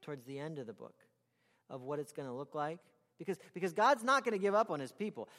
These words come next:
even though she keeps, you know, every guy in the neighborhood, she keeps bringing over into the, into the house right in front of him and all that, right? He's seen it all. God has endured it all. But God has made a promise, see? He's made a promise.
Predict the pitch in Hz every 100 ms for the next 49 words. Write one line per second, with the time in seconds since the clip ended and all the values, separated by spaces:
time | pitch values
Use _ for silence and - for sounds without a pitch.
0 | - 190 190 185 180 180 180 - - 175
1 | 185 160 - - 147 147 160 160 160 160
2 | 160 151 147 135 120 113 110 139 - 127
3 | - 120 135 135 135 123 123 127 131 120
4 | 117 - 135 123 123 113 127 120 127 123
5 | 131 - 131 127 127 127 123 123 123 131
6 | 123 127 - - _ _ 127 170 220 -
7 | 170 208 226 175 180 180 _ _ _ _
8 | _ _ _ _ _ _ _ _ - 147
9 | 170 180 170 180 156 156 170 196 208 208
10 | 214 202 - - 190 185 294 294 226 214
11 | 175 - 254 147 110 - 117 117 147 _
12 | _ _ _ 226 220 220 202 196 226 180
13 | 151